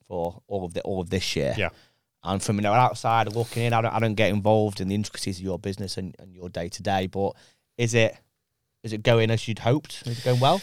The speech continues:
Speaker 2: It's going incredibly well. I mean, there's, there's a real appetite in the U K job market to take ex-forces people on, but people just don't, it, it's such a difficult talent pool to access.
Speaker 1: Yeah.
Speaker 2: And I
Speaker 1: So
Speaker 2: Fa-
Speaker 1: candidates don't know where to look and clients don't know where
Speaker 2: Ex-
Speaker 1: to find them.
Speaker 2: exactly. I mean,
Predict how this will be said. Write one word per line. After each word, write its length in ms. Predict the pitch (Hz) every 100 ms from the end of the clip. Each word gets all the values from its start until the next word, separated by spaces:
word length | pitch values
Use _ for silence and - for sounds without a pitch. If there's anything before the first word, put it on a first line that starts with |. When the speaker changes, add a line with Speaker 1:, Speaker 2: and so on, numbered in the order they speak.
| - -
Speaker 2:
It's 180 | 135 -
going 240 | 180 185
incredibly 540 | 135 123 143 127 120
well. 300 | 113 107 92 - -
I 60 | 120
mean, 200 | 120 123
there's, 220 | 127 -
there's 200 | 135 123
a 60 |
real 300 | 135 151 147
appetite 500 | 117 123 123 120 104
in 120 | 110 101
the 60 |
U 120 | 104 104
K 160 | 107
job 240 | 98 98 95
market 380 | 90 90 - -
to 80 |
take 300 | 104 107 95
ex-forces 480 | 101 - - 95 -
people 280 | 113 104 101
on, 220 | 92 - - _ _ _ 117
but 160 | - -
people 300 | 123 127 110
just 240 | 107 -
don't, 160 | 110 -
it, 120 | 120 -
it's 280 | - -
such 240 | - 127 127
a 20 |
difficult 480 | 113 120 120 - 107
talent 320 | - 113 117
pool 160 | 113 98
to 120 | 104
access. 500 | 98 - - - - _
Speaker 1:
Yeah. 160 | 104 92 - - - _
Speaker 2:
And 140 | - 110
I 340 | 131 135 123 - _ _ _
Speaker 1:
So 100 | 113
Speaker 2:
Fa- 80 | -
Speaker 1:
candidates 360 | 156 139 131
don't 160 | 123 110
know 60 | 107
where 140 | 104
to 120 | 104
look 300 | 107 113 104
and 100 | 107
clients 300 | 98 113 98
don't 60 | -
know 60 | 95
where 20 |
Speaker 2:
Ex- 60 | 90
Speaker 1:
to 40 |
find 160 | 90 92
them. 40 |
Speaker 2:
exactly. 500 | 110 - 98 - 85
I 40 | 85
mean, 220 | 107 110